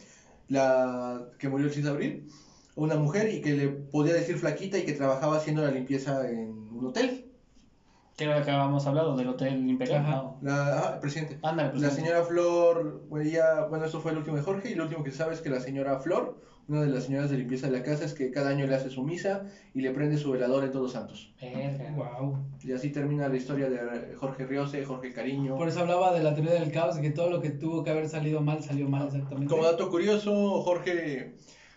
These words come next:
Speaker 1: sus pinturas las firmaba como Jorge Rosenberg y las ponía, solo pintaba mujeres.
Speaker 3: Ah, mamador, güey.
Speaker 1: Y la única mu-, niña que pintó fue el retrato,
Speaker 3: Sí,
Speaker 1: una,
Speaker 3: güey.
Speaker 1: el retrato de la directora de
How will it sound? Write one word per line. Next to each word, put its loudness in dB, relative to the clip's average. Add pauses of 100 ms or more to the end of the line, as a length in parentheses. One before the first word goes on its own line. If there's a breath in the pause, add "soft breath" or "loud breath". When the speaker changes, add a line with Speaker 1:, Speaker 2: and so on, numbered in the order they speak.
(100)
Speaker 1:
sus -14
pinturas 0
las 0
firmaba 2
como 0
Jorge -2
Rosenberg -2
y 0
las -4
ponía, -2 (380)
solo -2
pintaba 2
mujeres. -2 (140)
Speaker 3:
Ah, 0
mamador, 2
güey. -6
Speaker 1:
Y 2
la 4
única 0
mu-, 0
niña 2
que -4
pintó 0
fue 2
el 2
retrato, 0
Speaker 3:
Sí, 0
Speaker 1:
una, 0
Speaker 3:
güey. 4
Speaker 1:
el 0
retrato 0
de 0
la -2
directora -4 (140)
de -4